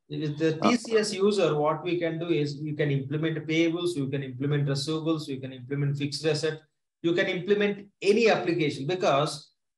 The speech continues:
Speaker 1: this T C S user got access to application implementation consultant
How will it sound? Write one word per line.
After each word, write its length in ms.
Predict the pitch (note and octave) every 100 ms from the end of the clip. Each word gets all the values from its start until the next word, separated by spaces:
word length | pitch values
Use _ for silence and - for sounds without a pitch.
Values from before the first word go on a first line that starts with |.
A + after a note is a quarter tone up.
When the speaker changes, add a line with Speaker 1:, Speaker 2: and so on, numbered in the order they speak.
| _ -
Speaker 1:
this 340 | F3 F3 -
T 160 | G#3+ A3
C 180 | A#3+ A3
S 180 | -
user 320 | G3 G3 F#3+ D#3+
got 240 | E3 E3
access 460 | D#3 D#3 - E3 E3
to 100 | F3
application 580 | D3+ G3 G3+ G3 F#3 F3
implementation 600 | D#3 D#3+ D#3+ D3+ D#3 C#3+ C#3+
consultant 560 | E3 B2 C3+ A2 G2+